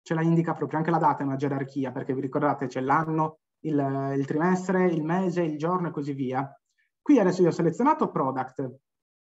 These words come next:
e come vedete ho un grafico che mi segna il cento per cento, perché questa è la punta più alta della gerarchia. In realtà cliccandoci sopra, vedete questa freccettina che va verso il basso?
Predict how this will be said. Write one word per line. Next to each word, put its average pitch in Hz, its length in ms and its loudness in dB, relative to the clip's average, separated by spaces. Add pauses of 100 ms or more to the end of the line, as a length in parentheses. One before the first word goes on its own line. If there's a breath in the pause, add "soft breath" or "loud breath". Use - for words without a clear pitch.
(120)
e - 80 0
come 165 200 0
vedete 170 280 2
ho - 20 4
un 156 60 0
grafico 147 600 -4 (220)
che - 120 -4
mi 170 80 4
segna 156 280 0
il 143 60 2
cento 156 260 0
per 147 140 -4
cento, 135 260 -4
perché 151 140 -2
questa 165 200 -2
è - 20 0
la 139 100 0
punta 151 380 -4
più 165 140 -2
alta 139 480 0 (260)
della 160 220 2
gerarchia. 139 640 -2
In 180 80 4
realtà 269 300 2
cliccandoci 180 460 0
sopra, 143 360 -6
vedete 180 320 2
questa 156 220 0
freccettina 156 520 -4
che 147 60 -2
va 147 100 -2
verso 147 240 -6
il 165 60 0
basso? 165 500 0